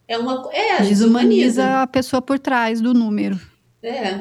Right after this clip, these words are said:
Speaker 1: e, e é uma cultura, né, na internet. Infelizmente é assim. Eu quero, sei lá, mil likes, mil comentários, é,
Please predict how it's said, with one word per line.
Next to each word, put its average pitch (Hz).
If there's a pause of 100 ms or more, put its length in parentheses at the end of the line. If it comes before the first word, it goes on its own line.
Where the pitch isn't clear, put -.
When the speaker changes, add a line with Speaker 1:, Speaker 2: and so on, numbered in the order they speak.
Speaker 1:
e, -
e 247
é 262
uma 294
cultura, 202
né, 180
na 180
internet. 180
Infelizmente 208
é 240
assim. 170
Eu 180
quero, 202 (520)
sei 196
lá, 190
mil 190
likes, 190
mil 196
comentários, 185
é, 170